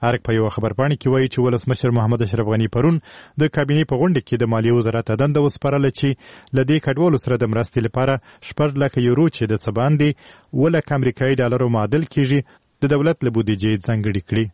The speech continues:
تر دې مخکې د افغانستان د بشري حقوقو خپلواک کمیسیون ویلي و چې په موریا کمپ کې د افغان پناه غوښتونکو وضعیت خواشینونکی دی. د امریکا د خزانې وزارت د ایران د هکرانو پر یوې ډلې، یوې تش په نامه کمپنۍ او له پنځه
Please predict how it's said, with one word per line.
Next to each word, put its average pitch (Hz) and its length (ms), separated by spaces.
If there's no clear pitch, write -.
تر 120 140
دې 117 140
مخکې 110 180
د 104 120
افغانستان 107 400
د 104 100
بشري 110 300
حقوقو 113 300
خپلواک 110 360
کمیسیون 110 360
ویلي 123 260
و 147 100
چې 143 180
په - 120
موریا 135 240
کمپ 170 240
کې 110 140
د 113 120
افغان 117 300
پناه 110 220
غوښتونکو 151 460
وضعیت 135 320
خواشینونکی 113 840
دی. 127 120
د 175 100
امریکا 190 260
د 202 140
خزانې 139 340
وزارت 143 320
د 123 120
ایران 139 280
د 123 140
هکرانو 135 540
پر 110 160
یوې 104 220
ډلې، 156 200
یوې 131 160
تش 165 100
په 143 120
نامه 127 160
کمپنۍ 117 400
او 131 80
له 131 180
پنځه 143 180